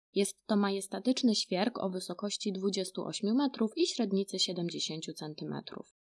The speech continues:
Kolejnym elementem, który nieodłącznie kojarzy mi się ze świętami Bożego Narodzenia, jest betlejemska szopka.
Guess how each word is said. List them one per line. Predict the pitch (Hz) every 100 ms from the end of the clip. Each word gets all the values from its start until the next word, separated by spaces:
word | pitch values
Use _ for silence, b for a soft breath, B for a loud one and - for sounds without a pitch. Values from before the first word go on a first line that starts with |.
| _ _
Kolejnym | - 220 302 370 247
elementem, | 220 208 180 170 160 160 175
który | - 190
nieodłącznie | 190 185 196 247 - 254
kojarzy | - 175 175 180
mi | 175
się | 170
ze | 165 160
świętami | - 165 175 196 196
Bożego | 180 175 175
Narodzenia, | 170 170 165 147 147 202 _ _ _ _ 269
jest | 294 233
betlejemska | 226 - 185 175 180 - 170
szopka. | - 165 - - 147